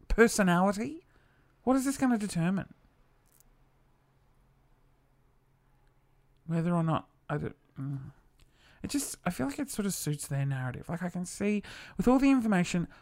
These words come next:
all the documentaries I've watched, everything I know, like, I can see what they wanna get out of this question. And it is, 'cause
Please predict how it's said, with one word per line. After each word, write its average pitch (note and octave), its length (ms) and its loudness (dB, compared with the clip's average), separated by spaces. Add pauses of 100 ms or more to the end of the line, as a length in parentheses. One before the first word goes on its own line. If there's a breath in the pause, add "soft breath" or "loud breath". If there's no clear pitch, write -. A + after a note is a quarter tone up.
all B3 160 6
the A#3 80 4
documentaries F3 480 2
I've D3 100 2
watched, - 320 0
everything G#3 340 4
I E3+ 80 4
know, C#3 420 2 (800 soft breath)
like, F3+ 220 -2
I F3 80 4
can F#3+ 200 0
see G#3+ 240 2
what A3 180 4
they G3 100 4
wanna E3+ 220 2
get C#3+ 160 2
out C#3 140 2
of B2+ 80 -4
this C3 120 -6
question. - 480 -8 (1400 loud breath)
And F#3 140 4
it F3+ 80 6
is, F3+ 360 0 (360)
'cause F3+ 240 -6